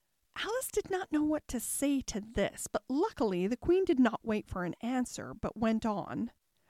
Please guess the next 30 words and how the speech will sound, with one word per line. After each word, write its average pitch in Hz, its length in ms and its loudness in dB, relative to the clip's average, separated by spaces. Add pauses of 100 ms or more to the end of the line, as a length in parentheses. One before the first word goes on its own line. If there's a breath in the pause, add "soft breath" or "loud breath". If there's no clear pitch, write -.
(120)
"At 294 120 -4
the 403 140 4
end 494 320 6
of 453 80 10
three 311 640 10
yards 196 580 6
I 269 180 8
shall 311 180 4
repeat 294 400 8
them, - 260 -2 (180)
for 240 140 0
fear 262 340 8
of 202 120 0
your 220 160 8
forgetting 196 480 2
them. - 240 -6
At 226 100 0
the - 140 4
end 339 180 10
of 392 140 6
four 226 840 6
I 269 140 2
shall 277 220 4
say 240 280 4
good-bye, 214 800 2 (260 loud breath)
and 370 120 6
at 453 120 4
the 440 140 0
end 311 160 8
of - 80 0